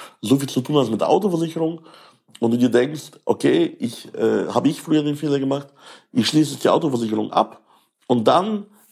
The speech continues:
wenn die Zeit reif ist, zum Beispiel Anfang des Jahres oder sowas,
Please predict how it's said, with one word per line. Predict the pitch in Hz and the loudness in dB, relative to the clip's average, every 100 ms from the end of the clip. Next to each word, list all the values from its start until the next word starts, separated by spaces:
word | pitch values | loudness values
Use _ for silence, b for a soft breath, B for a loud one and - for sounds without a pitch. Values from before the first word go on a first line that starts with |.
| - | 0
wenn | 120 147 143 | 2 2 2
die | 127 | 0
Zeit | - 123 120 - | 2 2 2 2
reif | 156 165 180 | 2 2 0
ist, | 180 170 | -4 -4
zum | 123 | -4
Beispiel | 113 - - | -4 -4 -4
Anfang | - 135 127 113 | -2 -2 -2 -4
des | 104 - | -6 -2
Jahres | 147 165 156 147 147 - | 2 2 2 -2 -6 -12
oder | 120 127 | -6 -4
sowas, | 131 131 123 123 | -2 -2 -2 -6